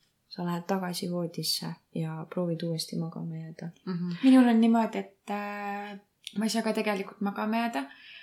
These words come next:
Speaker 3: ja ma kasutan seda Headspace'i äppi ja siis ma panen endale need sleepcast'id peale, ehk siis nagu unejutud.
Speaker 2: Mhm.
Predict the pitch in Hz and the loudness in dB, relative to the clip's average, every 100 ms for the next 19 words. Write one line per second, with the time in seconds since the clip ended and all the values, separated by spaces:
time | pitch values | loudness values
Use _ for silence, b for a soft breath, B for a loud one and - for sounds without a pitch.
0 | B _ 208 202 202 196 202 214 214 202 | B _ 0 4 6 4 4 0 -2 -6
1 | 196 196 202 220 202 202 202 214 220 - | -4 -4 -4 -6 -4 -2 0 0 0 -2
2 | - 202 196 214 208 214 _ 190 196 190 | -2 -2 0 0 -2 -4 _ -6 -6 -6
3 | - 202 202 202 190 190 190 185 190 196 | -4 -4 0 0 0 -2 -4 -4 -4 -4
4 | 196 - 220 208 - 202 196 208 196 208 | -2 4 4 2 -2 -4 -4 -8 -8 -4
5 | 196 196 202 B B _ 214 - 202 208 | -2 -2 -6 B B _ -8 -6 -4 -6
6 | 202 214 196 196 196 - 190 190 - _ | -2 0 2 0 -2 -4 -4 -6 -12 _
7 | - 196 202 | -2 0 0